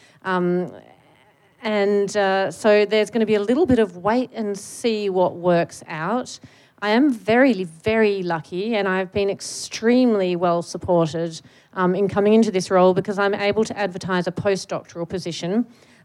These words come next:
um, which means, again, that role of collaboration and learning from, you know, scholars who have more time to actually read the good stuff than I do. Um,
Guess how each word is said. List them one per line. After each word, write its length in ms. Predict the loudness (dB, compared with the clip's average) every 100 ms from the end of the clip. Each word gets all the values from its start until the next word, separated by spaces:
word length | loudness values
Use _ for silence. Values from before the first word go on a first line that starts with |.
| -2
um, 280 | 0 0
which 260 | 0 -4 0
means, 460 | 2 4 4 2 -4
again, 400 | -4 0 2 2
that 200 | 0 0
role 220 | 2 2
of 100 | 0
collaboration 960 | -6 -6 -2 0 0 -2 -4 -2 -2
and 220 | -2 -2
learning 440 | 0 2 2 2 0
from, 480 | 0 -2 -2 -4 -4
you 140 | -2
know, 160 | 0 0
scholars 480 | -2 -2 0 0
who 120 | 0 -2
have 200 | -2 -2
more 160 | -2
time 260 | -2 -4 -4
to 60 | -4
actually 260 | -8 -8 -6
read 240 | -4 -6
the 60 | -8
good 160 | -10
stuff 240 | -8 -10 -6
than 100 | -4
I 140 | -2
do. 280 | -2 -2 -4 -10 -20 -20 -20 -10
Um, 680 | -2 0 2 2 2 0